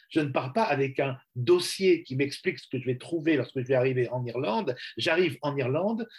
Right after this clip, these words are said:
et là, tout d'un coup, j'apprends, j'entends, j'écoute.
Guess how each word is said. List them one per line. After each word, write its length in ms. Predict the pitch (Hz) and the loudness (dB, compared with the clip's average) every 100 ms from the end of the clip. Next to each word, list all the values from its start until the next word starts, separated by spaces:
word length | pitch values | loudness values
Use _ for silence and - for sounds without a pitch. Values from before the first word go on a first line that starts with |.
| - | -2
et 100 | 131 | 2
là, 260 | 170 196 196 | 4 2 0
tout 80 | 170 | 0
d'un 160 | 151 151 | 0 0
coup, 180 | 214 208 | -2 -4
j'apprends, 640 | 127 143 - 170 190 202 - | 0 -2 -2 -2 -2 -2 -8
j'entends, 520 | - 165 131 165 98 | -2 -2 -2 -4 -4
j'écoute. 480 | 120 143 135 285 | -2 -2 2 2